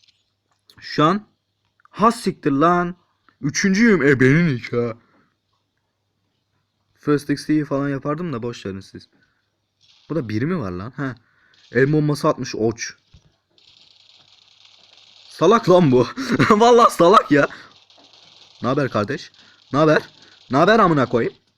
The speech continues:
<laughs> Öldüm lan. <laughs> Naber amına koyayım? <laughs> Abi ne biçimdi lan? Naber kardeş? Naber amına koyayım? <laughs> Birinci oldum.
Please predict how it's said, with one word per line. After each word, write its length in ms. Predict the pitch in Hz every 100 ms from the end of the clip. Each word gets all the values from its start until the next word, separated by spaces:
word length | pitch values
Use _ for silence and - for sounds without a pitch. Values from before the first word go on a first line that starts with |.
| _ _ _ _ _
<laughs> 720 | _ _ _ _ - _ -
Öldüm 420 | - 98 117 127 117
lan. 160 | 151
<laughs> 1080 | 466 - - - 226 240 233 226 320 320 233
Naber 320 | 160 - 185
amına 380 | - 120 117 127
koyayım? 300 | 147 117 147 151 494 - - - - -
<laughs> 640 | - - - 330 320 139 135
Abi 280 | 147 190
ne 140 | 165 202
biçimdi 360 | - 196 165
lan? 280 | 147 156 - _ - - - 110
Naber 340 | 123 165 165
kardeş? 420 | 131 127 - - - - -
Naber 260 | 127 208
amına 280 | 233 175 143
koyayım? 260 | 127 123 - - 131
<laughs> 280 | - _
Birinci 340 | 117 127 139 180
oldum. 680 | 202 175 156 131 120 101